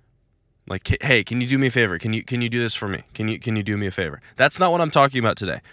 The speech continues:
When we're talking about supernatural favor, it's something completely different. So to,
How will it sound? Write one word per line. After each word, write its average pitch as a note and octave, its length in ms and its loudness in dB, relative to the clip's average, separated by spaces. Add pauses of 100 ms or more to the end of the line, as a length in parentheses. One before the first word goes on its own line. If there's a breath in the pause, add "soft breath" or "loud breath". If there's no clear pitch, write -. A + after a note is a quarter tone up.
(120 soft breath)
When C3+ 200 2
we're E3 120 2
talking F3 360 0
about D3 220 2
supernatural C#3+ 680 0
favor, B2 500 0 (800 loud breath)
it's C3 160 0
something D#3 360 2
completely C3 520 0
different. B2+ 360 0 (1000 loud breath)
So D3+ 160 4
to, D3 120 0